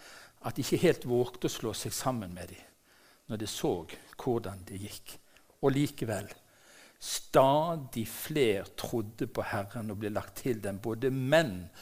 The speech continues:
og kvinner, i stort antall.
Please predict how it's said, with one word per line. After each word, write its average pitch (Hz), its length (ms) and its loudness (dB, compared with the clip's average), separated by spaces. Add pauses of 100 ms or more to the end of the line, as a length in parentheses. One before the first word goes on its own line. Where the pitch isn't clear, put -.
(220)
og - 160 -8
kvinner, 113 640 -2 (500)
i - 80 -8
stort - 720 0 (100)
antall. - 560 -4